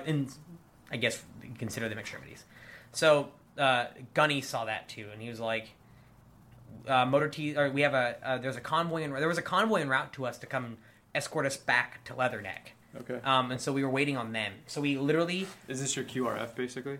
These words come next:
Speaker 1: Essentially, our, our whole company was outside the wire.
Speaker 2: Okay.
Speaker 1: So I think we were waiting for Motor T to come out. Motor T was gonna come out with, on a convoy and come get us wi-, in, in this big seven tons, the big Armadillo seven tons. They were gonna come pick us up in that.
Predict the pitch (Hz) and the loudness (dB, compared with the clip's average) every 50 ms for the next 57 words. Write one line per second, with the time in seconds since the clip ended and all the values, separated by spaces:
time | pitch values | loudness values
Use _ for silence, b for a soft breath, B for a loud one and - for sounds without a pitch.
0 | - - - 151 143 - 190 190 190 202 202 151 160 170 156 139 165 170 165 196 | -8 -2 -2 -2 4 6 4 4 6 2 2 6 6 6 8 8 8 6 8 6
1 | 233 240 - - 170 180 269 190 139 127 107 107 - - - 101 110 113 101 67 | 4 4 2 -2 0 0 0 -2 -2 -2 -4 -6 -8 -8 -10 -10 -8 -8 -8 -8
2 | 73 85 - - - 120 - 120 110 110 - 165 156 190 196 196 196 180 185 190 | -8 -10 -10 -10 -10 -8 -6 -6 -6 2 4 4 4 4 2 2 2 4 4 4
3 | 196 - - 143 143 151 156 147 139 - - 170 160 139 - 117 113 98 95 - | 2 2 0 2 2 2 2 2 0 -2 -6 -8 -8 -8 -8 -8 -8 -8 -8 -10
4 | - - 139 143 151 143 - - 156 151 143 151 143 139 147 139 131 135 139 139 | -10 -4 -2 -2 -2 -2 -2 -4 -4 -2 -2 -2 -2 -2 0 2 2 2 2 0
5 | 135 131 127 110 120 123 120 - - 127 127 123 117 117 117 117 110 101 123 113 | -2 -2 -2 -2 -2 -4 -4 -4 -2 -2 -2 0 0 -2 -2 -2 -4 -4 -6 -6
6 | 113 113 113 107 104 101 - - 127 127 117 107 123 120 117 113 B B B B | -2 0 0 0 0 -2 -4 -2 -2 -2 0 0 0 0 0 -2 B B B B
7 | B B - - - - 135 131 123 117 110 - - 123 139 131 - - 127 123 | B B -20 -20 -4 0 2 2 2 2 -2 -4 -2 -2 -2 -2 2 2 2 2
8 | 135 139 139 156 156 156 165 147 131 127 117 117 135 127 - - 135 135 123 120 | 2 0 2 2 2 2 0 -2 -4 -4 -2 0 -2 -2 0 0 2 2 2 2
9 | 131 135 135 135 - - 139 151 151 156 170 180 190 196 - - 139 135 131 131 | 2 2 2 2 0 0 -2 -2 -2 -2 -2 -2 -2 -4 -4 -2 0 0 0 2
10 | 120 123 117 120 120 120 117 - 110 - 95 92 87 82 78 | 0 0 0 0 -2 -2 -2 -2 -4 -4 -6 -10 -12 -12 -14